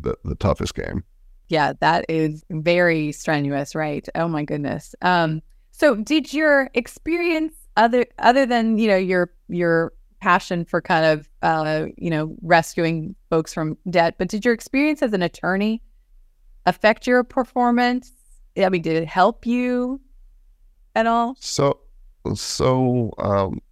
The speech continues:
Speaker 1: a lot of my friends who watch, uh, reality shows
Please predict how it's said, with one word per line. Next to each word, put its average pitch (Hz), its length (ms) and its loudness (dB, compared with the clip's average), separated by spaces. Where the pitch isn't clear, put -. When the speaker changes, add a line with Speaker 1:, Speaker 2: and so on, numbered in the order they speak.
Speaker 1:
a 107 60 0
lot 127 140 4
of 202 60 0
my 165 120 4
friends 127 400 -2
who 110 100 0
watch, 98 500 -2
uh, 90 160 0
reality 90 460 0
shows 87 440 -4